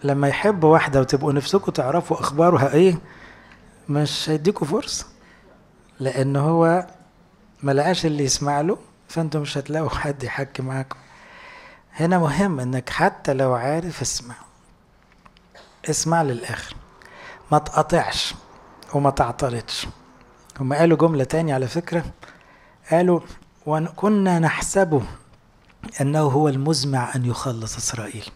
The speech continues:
يعني كلام زي الرصاص في المسيح، كنا فاكرينه هو اللي هيخلص إسرائيل، بس يا خسارة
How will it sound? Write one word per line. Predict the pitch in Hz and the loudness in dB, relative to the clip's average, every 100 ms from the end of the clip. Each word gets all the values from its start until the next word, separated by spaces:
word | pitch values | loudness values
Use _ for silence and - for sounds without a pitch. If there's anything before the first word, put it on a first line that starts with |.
| - - - | -20 -20 -4
يعني | 139 127 | -2 0
كلام | 123 139 165 | 0 0 2
زي | 139 160 | 4 2
الرصاص | 123 117 147 123 | 2 0 0 -2
في | - | -6
المسيح، | 117 113 113 - - - - - - - - - _ _ - | -8 -8 -8 -12 -14 -16 -20 -20 -20 -20 -20 -20 _ _ 2
كنا | 151 139 135 | 4 4 4
فاكرينه | 135 127 - 170 202 165 | 2 -2 0 2 2 4
هو | 160 175 | 4 4
اللي | 135 123 | 4 2
هيخلص | 117 - 123 110 110 120 | -2 -2 -4 -4 -4 -4
إسرائيل، | - 117 113 110 101 - - - _ _ _ - - _ _ - | -6 -6 -8 -8 -12 -14 -18 -20 _ _ _ -20 -20 _ _ -6
بس | 123 - | -4 -2
يا | 135 | -2
خسارة | 127 - 165 143 113 | -2 0 2 2 0